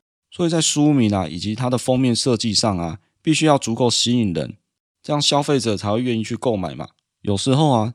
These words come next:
你学习一本书它是如何畅销的，光这个部分就足够了，因为畅销书之所以畅销，一定有它的原因。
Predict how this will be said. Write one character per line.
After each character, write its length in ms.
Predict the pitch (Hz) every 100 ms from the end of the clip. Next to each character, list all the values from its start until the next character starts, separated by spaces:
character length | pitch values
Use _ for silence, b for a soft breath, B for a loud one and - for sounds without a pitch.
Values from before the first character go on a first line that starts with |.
| -
你 100 | 104
学 240 | - 120
习 160 | 123 117
一 140 | 113
本 200 | - 95
书 200 | 90 117
它 180 | 120 117
是 120 | 135
如 140 | 107 107
何 140 | 107
畅 240 | - 117
销 220 | 101 104 104
的， 180 | 82 - _
光 240 | - 151
这 100 | 143
个 100 | -
部 180 | - 127
分 220 | 107 113
就 120 | 95 104
足 180 | 92
够 220 | 80 101 73
了， 160 | - - _ _ _ _ -
因 80 | 151
为 40 |
畅 240 | - 156
销 220 | 131 127 127
书 180 | 135
之 160 | 127 135
所 160 | 127 110
以 60 |
畅 240 | - 113 101
销， 240 | 107 95
一 120 | - 110
定 140 | 139
有 160 | 117 82
它 160 | 101
的 80 | 92
原 220 | 82 78
因。 240 | 76 78